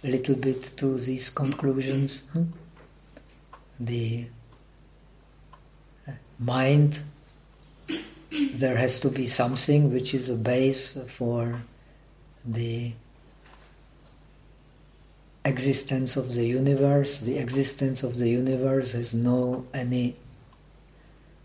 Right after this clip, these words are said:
any substance which we can hold. Hmm?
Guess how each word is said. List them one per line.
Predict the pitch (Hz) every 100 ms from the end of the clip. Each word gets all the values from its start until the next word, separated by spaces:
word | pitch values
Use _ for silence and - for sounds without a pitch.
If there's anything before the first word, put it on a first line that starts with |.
| - - - - - - - - - - - -
any | 123 120 117 117 - - - - - -
substance | - 147 143 - 147 143 143 143 - -
which | 123 123 -
we | 127
can | 127 127
hold. | 113 127 135 147 143 - -
Hmm? | 175